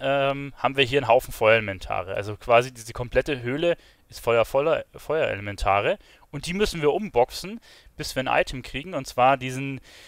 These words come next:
dieses Lavaöl. Das ist quasi ein Trank, der uns ein paar Sekunden gegen die Auswirkungen von Lavaschaden quasi schützt. Heißt, ihr geht da rein in diese Höhle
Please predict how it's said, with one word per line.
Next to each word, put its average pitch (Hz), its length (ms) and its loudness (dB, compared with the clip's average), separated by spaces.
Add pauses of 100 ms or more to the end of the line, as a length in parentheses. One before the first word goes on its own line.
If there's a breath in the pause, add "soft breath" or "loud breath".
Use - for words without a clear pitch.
(140 loud breath)
dieses 120 280 -6
Lavaöl. 107 680 6
Das 101 120 -14
ist - 140 -16
quasi 113 300 0
ein 117 80 -10
Trank, 202 420 -2 (220)
der 139 280 2
uns 147 260 -4
ein 139 60 -10
paar 135 180 4
Sekunden 156 440 -6
gegen 139 180 -10
die 131 120 -4
Auswirkungen 135 800 -4 (200 soft breath)
von 123 480 -4
Lavaschaden 113 920 4
quasi 107 400 -4
schützt. - 420 -8 (260)
Heißt, 127 360 2
ihr 120 100 -12
geht 120 160 -6
da 110 120 6
rein 123 240 2
in 190 40 -10
diese 170 240 -4
Höhle 165 380 -2